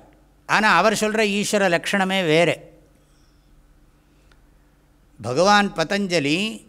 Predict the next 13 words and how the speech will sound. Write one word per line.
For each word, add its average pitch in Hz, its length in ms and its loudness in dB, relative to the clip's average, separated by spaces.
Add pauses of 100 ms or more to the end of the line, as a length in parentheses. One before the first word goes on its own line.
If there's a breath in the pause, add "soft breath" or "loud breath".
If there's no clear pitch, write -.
(140)
கபிலருடைய 196 680 0
மதமாகிய 185 760 0
இந்த 180 340 -2
சாங்கிய 190 400 2
சித்தாந்தத்தை 165 680 -2
எடுத்துட்டுருக்கார். 165 500 -10 (160)
இந்த 151 300 -4
சாங்கிய 190 440 0
சித்தாந்தம்தான் 180 1120 -2 (720 soft breath)
எல்லா 185 680 0
மதங்களுக்குள்ளேயும் 190 640 -2
நமக்குள்ளே 175 400 -2
இருக்கு. 143 340 -4